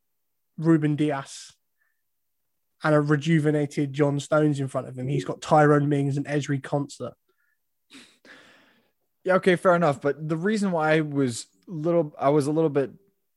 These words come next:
Speaker 2: you know, for lack of a better word, puzzled as to who I should put in there is because,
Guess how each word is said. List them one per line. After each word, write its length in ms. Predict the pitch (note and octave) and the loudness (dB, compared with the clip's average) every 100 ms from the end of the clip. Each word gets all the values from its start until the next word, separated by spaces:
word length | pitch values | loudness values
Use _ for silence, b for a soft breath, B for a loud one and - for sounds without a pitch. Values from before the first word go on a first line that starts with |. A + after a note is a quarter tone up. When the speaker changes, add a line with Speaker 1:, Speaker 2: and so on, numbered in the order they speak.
| - | -6
Speaker 2:
you 120 | C#3+ | -4
know, 340 | C3 B2 A2+ _ _ _ _ _ _ _ _ _ _ | -2 -4 -6 _ _ _ _ _ _ _ _ _ _
for 140 | - C3 | -6 -2
lack 220 | B2 - | -2 -2
of 80 | G#2 | -10
a 40 | |
better 240 | F2 G#2 G#2 | -8 -6 -6
word, 380 | G#2 G#2+ A2+ A#2 _ _ _ _ _ _ _ _ _ _ _ | -4 -2 -2 -6 _ _ _ _ _ _ _ _ _ _ _
puzzled 500 | - G3 D#3+ A2+ A#2 | 0 0 2 -2 -2
as 220 | B2+ B2+ | -2 -4
to 80 | - | -6
who 200 | - E3 | -2 2
I 140 | D3 C3 | 2 2
should 240 | - G#2+ | -2 -6
put 200 | - F#3+ | 0 0
in 160 | A2+ G#2 | 0 -6
there 240 | G#2 A#2+ | -4 -4
is 80 | C#3+ | -4
because, 380 | C3 D3+ D#3+ D3 | -6 -2 0 -2